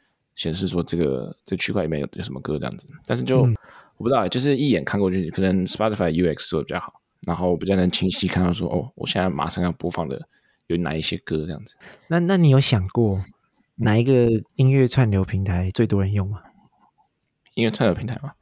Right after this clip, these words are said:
Speaker 1: 我觉得应该
Speaker 2: 对啊。
Speaker 1: Spotify 吧，Spotify 不是感觉一直都是这个龙头霸主，那因为感觉 YouTube Music 也是后来才出的。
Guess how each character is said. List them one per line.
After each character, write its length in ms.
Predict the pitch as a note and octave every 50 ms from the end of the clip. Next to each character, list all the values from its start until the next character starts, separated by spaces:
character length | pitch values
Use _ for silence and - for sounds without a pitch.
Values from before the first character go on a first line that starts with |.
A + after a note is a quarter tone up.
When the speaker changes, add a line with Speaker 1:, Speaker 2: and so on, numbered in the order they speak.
| _ _ _ _ _ _ _ _ -
Speaker 1:
我 40 |
觉 60 | - A#2+
得 20 |
应 80 | A2 D3+
该 60 | D#3
Speaker 2:
对 160 | - - -
啊。 80 | B2 B2
Speaker 1:
Spotify 200 | A#2+ A#2 - E2
吧， 100 | - B1+ -
Spotify 440 | - - A2 A#2 A#2+ G2 G2+ F2 E2
不 100 | - -
是 140 | - - -
感 180 | - F2 C#2+
觉 260 | B1+ - D#2+ D#2+ - - - - _ _ _
一 80 | - G#2
直 80 | G2
都 120 | F#2+ F#2 F#2
是 160 | F2+ F2+ F2+
这 120 | E2+ F2
个 60 | D#2+ D#2+
龙 200 | E2+ F2+ F2 G2
头 180 | - - F#2
霸 240 | E2+ - G2 F2 D#2+
主， 160 | D2+ - - - - - - - -
那 180 | - G#2+ G#2
因 100 | G2+ G#2
为 80 | B2 B2
感 120 | G#2+ F2+
觉 80 | D#2+ D#2
YouTube 400 | D#2+ F2+ G2 F2+ - A2 F#2+ E2+
Music 320 | F2+ F2+ F2 - D2+ - - -
也 60 | D2
是 120 | - -
后 160 | - - G2+
来 60 | F#2 D#2+
才 120 | - -
出 260 | - - - - - -
的。 120 | -